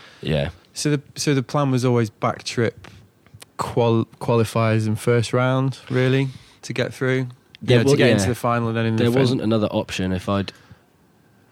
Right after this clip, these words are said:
Speaker 1: if I'd tried back trip sixteen, realistically, I wouldn't have got it 'cause I hadn't prepped it.
Speaker 2: Yeah. So, so I'm not gonna call it your safety trip, but you know what I mean? It
Speaker 1: It
Speaker 2: was
Speaker 1: is,
Speaker 2: like
Speaker 1: yeah.
Speaker 2: that, that you back fourteen, that's like, "Right, I'm gonna, that's gonna get me there,"
Speaker 1: Yeah.
Speaker 2: which it did.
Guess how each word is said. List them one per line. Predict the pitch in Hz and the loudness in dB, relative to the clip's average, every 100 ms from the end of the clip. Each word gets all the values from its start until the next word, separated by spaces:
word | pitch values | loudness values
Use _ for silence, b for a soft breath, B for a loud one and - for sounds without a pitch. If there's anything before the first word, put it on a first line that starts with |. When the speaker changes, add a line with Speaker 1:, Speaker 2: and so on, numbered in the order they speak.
| _ - | _ -10
Speaker 1:
if | 101 - | -8 -4
I'd | 104 95 | -4 -2
tried | - 117 113 104 - - _ _ _ - - | 2 4 4 2 -2 -18 _ _ _ -14 -4
back | 92 - | -4 -2
trip | 90 - | -6 -4
sixteen, | - 67 - 90 90 | -6 -6 0 0 2
realistically, | 92 95 90 78 92 | 2 2 0 -4 -4
I | 90 | -2
wouldn't | 92 87 | -2 -2
have | 85 | -6
got | - 98 | -2 0
it | 101 | -2
'cause | - | -6
I | 87 | -8
hadn't | 92 92 85 | -6 -6 -6
prepped | - - - | -6 -6 -6
it. | 90 82 113 | -8 -6 -2
Speaker 2:
Yeah. | 107 92 - | 0 -2 -4
So, | - 123 113 | -4 -2 -2
so | - 123 117 | -2 -2 0
I'm | 117 123 | -2 -2
not | 107 | -4
gonna | 101 | -4
call | - 98 | -4 -4
it | |
your | 87 | -4
safety | 107 92 - | -6 -6 -10
trip, | - 87 - | -10 -10 -8
but | |
you | 95 | -8
know | 95 | -6
what | 87 | -6
I | |
mean? | 92 90 | -6 -2
It | |
Speaker 1:
It | 110 | 0
Speaker 2:
was | 104 | 0
Speaker 1:
is, | |
Speaker 2:
like | 92 87 | 0 -2
Speaker 1:
yeah. | 85 71 | -4 -4
Speaker 2:
that, | 98 95 | -6 -4
that | 98 | -6
you | 104 | -4
back | 101 - | -6 -6
fourteen, | 107 95 - 92 92 | -8 -8 -8 -10 -10
that's | - - | -12 -10
like, | 92 | -8
"Right, | 95 90 | -6 -6
I'm | 95 | -4
gonna, | 98 95 92 B B B B B B B | -4 -6 -8 B B B B B B B
that's | 110 98 | -4 -4
gonna | 104 | -6
get | 92 107 | -4 -4
me | 98 95 | -2 -4
there," | 95 110 - _ - | -4 -4 -8 _ -6
Speaker 1:
Yeah. | 90 | -2
Speaker 2:
which | 101 - | -2 -4
it | - | -6
did. | 101 101 | -4 -4